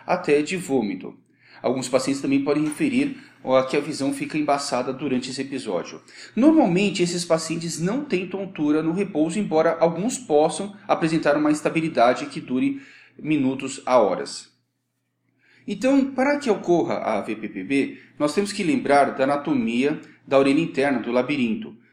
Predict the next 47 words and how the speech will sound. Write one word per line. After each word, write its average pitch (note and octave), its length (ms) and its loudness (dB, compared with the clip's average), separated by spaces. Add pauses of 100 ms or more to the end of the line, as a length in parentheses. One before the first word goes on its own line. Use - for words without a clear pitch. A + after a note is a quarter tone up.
(140)
Então, A#2 440 -4
temos G#2+ 340 -4
a G#2 80 0
região G#2 360 -4
anterior, D3+ 640 0
que - 100 -6
é A2+ 40 -2
a - 20 -6
cóclea, C3+ 440 0
que - 80 -8
é A#2+ 40 -2
a - 40 -12
parte A2 220 -4
da B2 80 -4
audição, F#3+ 640 -4 (500)
e F#3+ 100 -2
o G#3+ 140 4
vestíbulo, F#3 880 -4
que - 100 -8
é - 20 -4
a D#3+ 40 -4
região D#3 220 -4
posterior, D#3+ 440 -2
que D#3+ 100 -6
é D#3+ 40 0
a - 20 -4
parte D3 220 -2
do D#3+ 60 -8
equilíbrio. C#3 540 -8 (600)
Então, A#3+ 260 -2
no C#4 100 2
vestíbulo, G3+ 600 -2
nós E3+ 200 -4
temos A2 360 -4
dois G#3 240 0
órgãos C3 280 -2
saculares, C#3 640 -2
o B2 60 -8
sáculo B2+ 520 -4
e - 20 -2
o - 80 -4
trículo, G#3 440 -8
e A3 60 -4
os A3 160 -6
três C4+ 300 -2
canais F#3+ 380 -2
semicirculares. D3 1160 -2